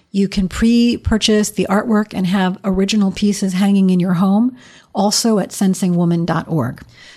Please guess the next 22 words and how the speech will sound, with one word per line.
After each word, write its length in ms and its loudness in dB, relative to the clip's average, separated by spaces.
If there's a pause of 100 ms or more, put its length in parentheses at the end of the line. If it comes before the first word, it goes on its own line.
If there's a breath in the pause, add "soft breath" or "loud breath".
(140 loud breath)
So 500 0
through 400 0
this, 380 0 (120)
I 80 0
would 260 -2
really 240 2
like 280 0
to 120 -4
look 300 -2
at 240 -2
the 120 -4
impact 440 0
of 100 -6
civilizations 920 -2
and 140 0
society 600 -4
on 240 0
female 420 2
embodiment, 540 0
expression, 520 -4
and 120 -4
freedom. 360 -10